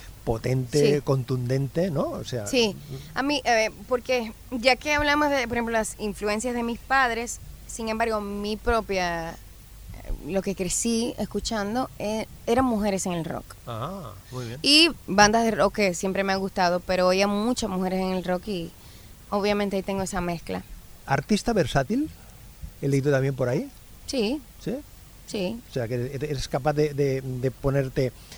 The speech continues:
Speaker 1: en ese, en ese registro de balada, pero en ese otro registro de
Speaker 2: De,
Speaker 1: un, de un,
Speaker 2: de
Speaker 1: de un ritmo con-, contundente, más,
Speaker 2: Mm,
Speaker 1: eh,
Speaker 2: disco, por ejemplo, o Tú me quieres más, que es un poco más parecido al bossa nova, o,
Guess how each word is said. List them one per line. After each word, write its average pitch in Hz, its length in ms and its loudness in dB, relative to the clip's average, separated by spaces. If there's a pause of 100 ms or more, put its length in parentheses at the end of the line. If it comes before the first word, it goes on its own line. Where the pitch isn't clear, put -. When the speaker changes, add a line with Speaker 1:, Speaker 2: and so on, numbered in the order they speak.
(120)
Speaker 1:
en 131 120 0
ese, 131 320 2
en 127 80 0
ese 131 420 2
registro 131 600 0
de 120 100 2
balada, 147 440 0 (300)
pero 123 140 2
en 127 60 0
ese 127 200 4
otro 123 220 2
registro 127 580 0 (260)
de 123 220 2
Speaker 2:
De, 131 80 4
Speaker 1:
un, 135 240 0
de 139 60 4
un, 147 80 4
Speaker 2:
de 180 160 4
Speaker 1:
de 151 140 0
un 147 80 2
ritmo 147 260 2
con-, 151 180 0
contundente, 151 880 4
más, 147 380 4
Speaker 2:
Mm, 139 40 0
Speaker 1:
eh, 127 240 -2
Speaker 2:
disco, 233 580 4
por 196 120 0
ejemplo, 226 540 4
o 202 80 2
Tú 196 100 -4
me 190 120 -2
quieres 190 200 0
más, 190 220 0
que 190 140 0
es - 200 -2
un 190 80 -4
poco 180 680 0 (100)
más 185 340 -4
parecido 190 400 -4
al 175 240 0
bossa 180 300 2
nova, 233 560 6
o, 175 240 -4